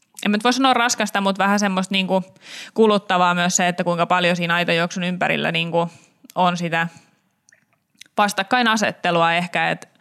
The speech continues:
meidät nostetaan niinku tosi vahvasti sen, että kuka tänään on niinku parempi,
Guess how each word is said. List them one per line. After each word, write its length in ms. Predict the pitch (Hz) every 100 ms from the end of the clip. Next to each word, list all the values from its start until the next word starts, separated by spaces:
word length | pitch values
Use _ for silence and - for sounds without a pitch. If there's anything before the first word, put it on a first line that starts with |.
| - - -
meidät 240 | 190 185
nostetaan 420 | 190 190 202 185 175
niinku 160 | 180
tosi 320 | - 202 202
vahvasti 400 | 180 180 175 175
sen, 100 | 185
että 140 | 175 -
kuka 280 | 202 185 175
tänään 640 | 208 208 196 175 165 170 - -
on 220 | 165 165
niinku 440 | 165 160 - 165 175 - _ _ _ _ _ _
parempi, 600 | 185 175 170 - 175